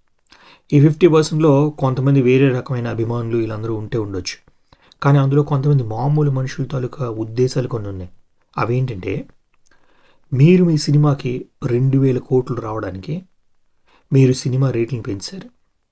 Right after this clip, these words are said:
కానీ ఈరోజు ఆ సినిమా పరిస్థితి మీరు చూస్తే,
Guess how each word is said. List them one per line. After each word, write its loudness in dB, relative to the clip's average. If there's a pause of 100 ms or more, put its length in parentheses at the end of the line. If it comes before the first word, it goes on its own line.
(1160)
కానీ 2
ఈరోజు 6
ఆ 2
సినిమా 0
పరిస్థితి -6
మీరు -8
చూస్తే, -8